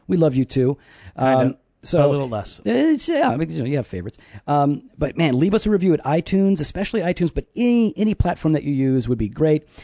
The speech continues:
Speaker 1: You can follow us on Twitter and Instagram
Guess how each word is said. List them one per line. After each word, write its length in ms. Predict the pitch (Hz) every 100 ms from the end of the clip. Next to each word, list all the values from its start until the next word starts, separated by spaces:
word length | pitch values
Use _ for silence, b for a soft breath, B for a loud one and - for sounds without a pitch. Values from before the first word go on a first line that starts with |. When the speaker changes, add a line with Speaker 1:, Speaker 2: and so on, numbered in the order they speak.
| B
Speaker 1:
You 60 | 151
can 100 | 139
follow 280 | 185 196
us 120 | 170 135
on 100 | 120
Twitter 400 | - 165 160 151
and 220 | 123 107
Instagram 720 | - 165 151 143 143 139 135